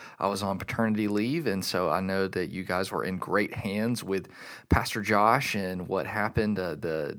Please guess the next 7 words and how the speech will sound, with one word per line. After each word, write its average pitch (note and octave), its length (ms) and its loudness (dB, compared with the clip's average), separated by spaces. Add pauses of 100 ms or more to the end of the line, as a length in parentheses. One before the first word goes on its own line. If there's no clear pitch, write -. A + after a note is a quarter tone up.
the A#1 180 -4
episodes G2+ 460 -2
finishing G#2+ 320 -2
up G2+ 140 -2
our F#2 100 4
series G#2 600 0 (520)
on F#2+ 480 0